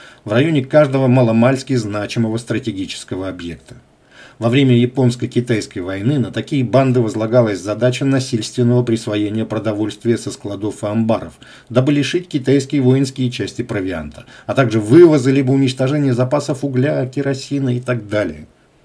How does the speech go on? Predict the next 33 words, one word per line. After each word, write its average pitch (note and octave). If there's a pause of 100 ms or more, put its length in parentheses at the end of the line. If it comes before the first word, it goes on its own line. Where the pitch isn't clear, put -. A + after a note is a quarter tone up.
(380)
И F#2
эти D#2+
задачи A#2+
в C#3+
большинстве F#2+
случаев E2
выполнялись. F#2 (400)
А B2
когда D3
не C3
выполнялись, D3+ (520)
китайцы B2
убивали D3
китайцев B2
только A#2+
и F#2+
всего. D#2+ (240)
Японцы E3+
не D#3
несли F3
потерь -
и F#3
не G3+
испытывали F#3
от F#2
этого A#2+
дискомфорта. F#2 (1500)
Члены F#3+
банд D3+
и A2
тайных D3
обществ C#3
также D#3